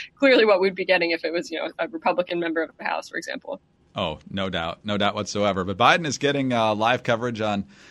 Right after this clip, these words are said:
Speaker 2: at least C N N, I noticed this week. Bernie did a little bit with his, uh, "How dare you use socialism as a pejorative" <laughs> speech. Uh, so keep doing that. Keep doing that, Democrats. Alexandra, great to have you with us as always. Thanks for your time today, and we'll talk to you down the road.
Speaker 1: Absolutely.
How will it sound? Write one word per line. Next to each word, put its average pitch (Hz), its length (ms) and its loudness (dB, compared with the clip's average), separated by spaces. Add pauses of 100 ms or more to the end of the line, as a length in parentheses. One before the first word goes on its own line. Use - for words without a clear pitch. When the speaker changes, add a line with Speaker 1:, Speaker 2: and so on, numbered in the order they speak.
(120)
Speaker 2:
at 110 100 -6
least 143 200 0
C 151 140 2
N 127 80 2
N, 139 140 2
I 131 80 2
noticed 131 240 -2
this 123 180 -8
week. 123 180 -4
Bernie 113 320 -2
did 117 160 0
a 110 60 -2
little 117 220 -2
bit 117 180 -2
with 98 180 -6
his, 92 380 -4
uh, 90 300 -2 (180)
"How 117 160 0
dare 107 300 0
you 107 480 -2
use 104 200 -6
socialism 107 560 -4
as 98 120 -2
a 98 40 -6
pejorative" 104 560 2
<laughs> - 0 -
speech. - 480 2 (400)
Uh, 92 380 2
so 92 400 0 (220)
keep 196 160 0
doing 208 240 6
that. 90 300 0
Keep 120 180 -6
doing 117 180 -6
that, 87 180 -6
Democrats. 90 540 -4 (580)
Alexandra, 165 640 4
great 156 220 4
to 165 80 2
have 160 140 6
you 156 80 6
with 160 160 4
us 147 140 0
as 131 100 -2
always. 175 300 0
Thanks 139 240 -4
for - 80 -8
your 135 100 -2
time 143 220 0
today, 160 200 -2
and 208 80 -4
we'll 127 100 -4
talk 147 180 -2
to 160 60 -6
you 156 40 -2
down 156 140 -2
the 151 60 -6
road. 107 200 -8 (580)
Speaker 1:
Absolutely. 190 640 -2